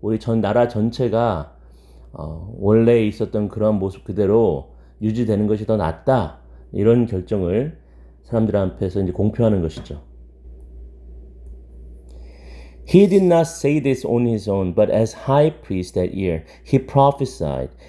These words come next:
that Jesus would die for the Jewish nation, and not only for that nation, but also for the scattered children of God, to bring them together and make them one. 자,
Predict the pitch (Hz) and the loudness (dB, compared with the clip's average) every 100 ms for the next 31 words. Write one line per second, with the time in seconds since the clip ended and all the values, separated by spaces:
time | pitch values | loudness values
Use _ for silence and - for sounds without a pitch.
0 | - 107 - 127 123 135 117 120 - 110 | -6 -6 0 0 2 0 0 -2 0 2
1 | 113 117 113 101 95 - 104 98 95 90 | 4 2 0 -6 -6 -4 -4 -2 -4 0
2 | 104 107 98 87 90 95 104 110 123 139 | 0 0 -2 -2 0 0 2 2 2 4
3 | 147 143 123 123 101 98 101 92 95 - | 0 0 0 2 2 0 -2 -4 -4 0
4 | 113 120 120 135 - 92 104 - - 127 | 2 2 0 -4 -2 -4 -4 -8 0 2
5 | 123 127 - 95 90 95 90 - 104 87 | 4 0 -2 -4 -2 -4 -4 -4 -2 -2
6 | 71 - - - - - - 110 123 147 | -4 -10 -20 -20 -20 -6 -4 0 4 4
7 | 147 143 143 113 120 113 117 107 101 104 | 4 2 0 -2 0 2 2 0 0 0
8 | 104 - 92 90 90 85 76 71 117 104 | -2 -4 -4 -2 -2 -2 -4 -6 0 2
9 | 90 71 76 | 2 -2 -4